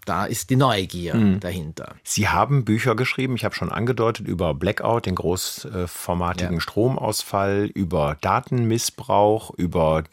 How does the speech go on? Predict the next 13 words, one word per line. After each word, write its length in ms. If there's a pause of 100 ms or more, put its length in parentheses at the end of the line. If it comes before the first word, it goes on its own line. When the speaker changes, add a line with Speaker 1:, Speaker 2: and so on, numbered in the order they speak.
(220)
Speaker 2:
ja, 260
künstliche 540
Intelligenz 500
beziehungsweise 720
Genmanipulation, 1400
die 100
uns 240
irgendwie 300
alle 300
zum 200
Nachteil 380
letztendlich 600
reicht. 520